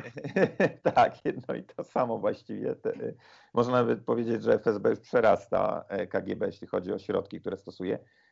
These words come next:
Dlaczego taki wniosek wysunięto? Dlatego, że w, e, obiektywie kamery znaleźli się oficerowie F S B, e, ze Smoleńska, którzy zostali rozpoznani przez naszych oficerów. Czyli gdyby oni to kręcili, no,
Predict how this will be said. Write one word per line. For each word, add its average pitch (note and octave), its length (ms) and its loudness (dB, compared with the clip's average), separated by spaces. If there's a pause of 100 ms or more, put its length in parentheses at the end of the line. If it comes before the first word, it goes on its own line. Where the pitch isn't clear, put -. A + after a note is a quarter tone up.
(140)
Dlaczego C3 500 6
taki G2+ 240 -4
wniosek G2 380 -8
wysunięto? F#2+ 560 -6
Dlatego, C3 580 2
że C3+ 200 -2
w, A#2+ 220 -12
e, A#2+ 420 0
obiektywie C3+ 640 -4
kamery A2+ 760 0 (520)
znaleźli C3+ 720 2
się D3 160 0
oficerowie C#3 680 0
F D3 180 0
S A#2+ 180 0
B, A#2+ 300 2 (540)
e, C3+ 140 4 (400)
ze D3+ 160 -6
Smoleńska, G3+ 720 -4 (340)
którzy C3+ 200 -8
zostali D#3+ 380 2
rozpoznani F3 540 -4
przez F3+ 200 -16
naszych G#3 360 -2
oficerów. - 540 -6 (340)
Czyli - 180 -10
gdyby D3+ 340 2
oni A3 300 0
to - 100 2
kręcili, A2 560 -6
no, A#2+ 260 -4